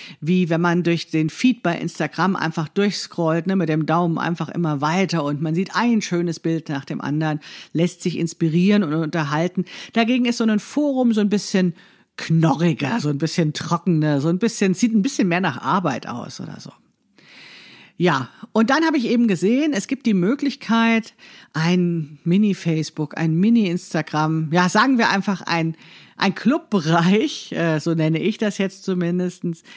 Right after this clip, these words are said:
zu bauen, indem ich eben mit einer geschlossenen Gruppe von Menschen, also mit Menschen, die sich eben dafür verbindlich angemeldet haben, mich austauschen kann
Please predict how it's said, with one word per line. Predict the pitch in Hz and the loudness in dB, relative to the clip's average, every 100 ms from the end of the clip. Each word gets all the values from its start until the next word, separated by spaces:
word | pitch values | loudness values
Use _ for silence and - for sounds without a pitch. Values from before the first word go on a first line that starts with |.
| - - - - | -20 -20 -20 -2
zu | 185 | 0
bauen, | - 135 165 254 359 403 - _ _ _ _ _ _ _ - | 2 2 4 2 0 -6 -14 _ _ _ _ _ _ _ 2
indem | 214 180 214 277 | 2 4 2 2
ich | 302 - | 0 0
eben | 208 233 233 | 2 4 4
mit | 220 - | 4 4
einer | 190 185 | 2 2
geschlossenen | 175 190 214 277 294 262 | 2 2 2 2 0 0
Gruppe | 214 202 240 240 269 | 0 0 0 2 0
von | 262 175 160 | 0 0 0
Menschen, | 135 139 190 - 262 349 349 _ _ _ _ _ | 0 -2 -4 -4 -4 -4 -8 _ _ _ _ _
also | 147 143 123 | -2 -2 -4
mit | - 143 - | -4 -6 -2
Menschen, | 156 190 208 175 | 0 0 0 0
die | 151 | 0
sich | 160 - | -2 -2
eben | 151 147 | 0 0
dafür | 135 - 165 | -2 2 2
verbindlich | 147 139 214 285 247 170 - | 2 2 4 4 2 0 0
angemeldet | 160 214 240 220 202 196 190 | 2 2 2 2 2 0 -2
haben, | 170 165 165 175 180 - - - - - | 0 2 2 0 -4 -10 -20 -20 -6 2
mich | 233 - - | 2 2 2
austauschen | 208 285 - 202 208 208 208 196 | 2 2 -2 0 2 2 0 -2
kann | 185 190 202 | 0 2 0